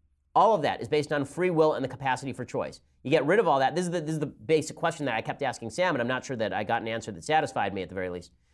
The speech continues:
I kept saying to him, you know, Sam, you talk a lot about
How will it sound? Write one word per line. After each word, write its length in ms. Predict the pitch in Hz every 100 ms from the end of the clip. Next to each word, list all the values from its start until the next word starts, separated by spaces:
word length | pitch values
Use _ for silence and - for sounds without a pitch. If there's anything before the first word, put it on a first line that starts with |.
| _ -
I 100 | 127
kept 180 | 160
saying 220 | 127 170 170
to 60 |
him, 240 | 131 107 - _ _ _ _ _ _ _ _ _
you 100 | 127
know, 200 | 127 117 -
Sam, 260 | - 147 143
you 80 | 117
talk 220 | 147 143
a 40 |
lot 180 | 139 135
about 320 | 131 113 -